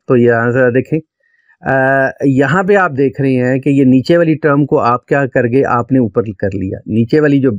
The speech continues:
ये बटे के नीचे वाली टर्म थी, आप इसको ऊपर ले गए तो इसकी पावर क्या हो जाएगी, माइनस, जबकि इधर माइनस थी, इधर पॉजिटिव थी। आप टर्म को ऊपर ले गए तो वो क्या होगी, माइनस होगी। अब आप देख रहे हैं कि जी ये इस वाली टर्म का डेरिवेटिव ये पीछे पड़ा हुआ है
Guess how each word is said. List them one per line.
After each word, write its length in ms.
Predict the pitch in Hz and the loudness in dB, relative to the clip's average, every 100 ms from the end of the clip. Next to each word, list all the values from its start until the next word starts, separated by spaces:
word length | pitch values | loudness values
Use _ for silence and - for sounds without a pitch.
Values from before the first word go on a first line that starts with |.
| - | -4
ये 340 | 110 117 117 113 _ _ - | 0 2 2 0 _ _ -6
बटे 240 | 117 139 | -2 0
के 100 | 139 | 2
नीचे 260 | 139 131 151 | 0 2 2
वाली 180 | 147 143 | 2 0
टर्म 360 | - 147 147 | 0 0 0
थी, 200 | 139 180 - | 0 -2 -2
आप 300 | 110 113 120 | -2 -2 0
इसको 360 | 117 - - 160 - | -4 -4 -2 -2 -2
ऊपर 220 | - 135 | -4 0
ले 200 | 117 113 | 2 2
गए 120 | 143 | 2
तो 120 | 156 | 0
इसकी 220 | 135 - | -2 -2
पावर 340 | 131 117 120 120 | -2 0 0 0
क्या 180 | 127 127 | 0 0
हो 80 | 107 | 0
जाएगी, 260 | 107 131 - | 0 -2 -2
माइनस, 380 | 98 92 90 92 _ - _ | -4 -2 -6 -8 _ -20 _
जबकि 260 | 147 135 165 | -2 2 0
इधर 180 | 170 | 2
माइनस 400 | 165 151 160 147 | 0 0 0 0
थी, 120 | 180 160 | 0 2
इधर 180 | 139 | 0
पॉजिटिव 440 | 123 123 113 110 104 | 0 -2 -2 -4 -4
थी। 220 | - - _ _ _ _ - - | -6 -18 _ _ _ _ -20 -8
आप 260 | - 139 143 | -2 -2 0
टर्म 200 | 160 160 | 0 0
को 100 | 151 | 0
ऊपर 160 | 147 160 | 0 0
ले 160 | 160 | 2
गए 120 | 147 156 | 2 2
तो 100 | 151 | 0
वो 80 | |
क्या 180 | 139 151 | 0 0
होगी, 240 | 135 120 143 - | 0 -2 -4 0
माइनस 380 | 214 170 175 - | 0 2 -2 -2
होगी। 260 | 117 95 98 _ - - | -4 -4 -8 _ -12 -6
अब 100 | 202 | -4
आप 160 | 220 220 | -4 -2
देख 260 | 180 185 | -2 -2
रहे 120 | 185 202 | -2 -2
हैं 200 | 202 196 | -2 -2
कि 140 | 202 | -2
जी 100 | 190 | 0
ये 440 | 214 196 165 180 220 | 0 0 0 0 -2
इस 180 | - | -2
वाली 300 | 196 196 202 196 | 0 2 2 0
टर्म 400 | - 180 175 170 | 0 0 2 0
का 160 | 185 | -2
डेरिवेटिव 640 | 175 139 139 165 170 170 151 | 0 0 2 2 2 2 2
ये 120 | 147 | 2
पीछे 280 | 131 117 131 | 0 -4 -4
पड़ा 220 | 110 113 | -2 -2
हुआ 240 | 110 107 | -2 -4
है 60 | 107 | -8